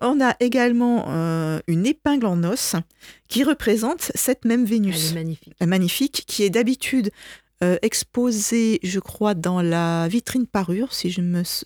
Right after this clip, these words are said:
Speaker 1: il me semble.
Speaker 2: Oui, il me semble
Speaker 1: Il me
Speaker 2: aussi.
Speaker 1: semble. Euh, et qui est actuellement aussi, euh, dans l'expo, si, euh, il me semble, dans une vitrine sur, euh, le gynécée,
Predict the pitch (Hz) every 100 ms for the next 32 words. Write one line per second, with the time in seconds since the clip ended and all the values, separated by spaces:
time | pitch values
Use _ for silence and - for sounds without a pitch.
0 | - 156 160 165 - 165 247 233 220 233
1 | 220 233 202 196 180 175 214 277 - 262
2 | - 196 190 190 208 - 208 240 - 185
3 | 180 226 - 208 196 - 240 254 233 165
4 | 190 185 180 - - 214 220 - - 190
5 | 190 175 170 160 - 196 220 180 160 165
6 | 165 165 165 165 180 180 - 226 220 -
7 | - 202 208 202 180 180 190 185 - 165
8 | 165